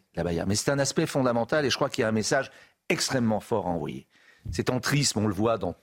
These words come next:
toutes les parties de la société, c'est la stratégie des marches de tous les extrémistes dans tous les domaines.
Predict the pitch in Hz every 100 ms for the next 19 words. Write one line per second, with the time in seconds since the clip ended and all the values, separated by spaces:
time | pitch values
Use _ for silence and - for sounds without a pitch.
0 | - 175 135 113 95 117 98 95 - -
1 | 104 170 220 - - - - 196 165 -
2 | 151 147 123 131 127 131 175 - 139 160
3 | - - 285 311 - 113 110 135 - 147
4 | 151 208 - 135 104 - - _ 254 208
5 | 151 110 85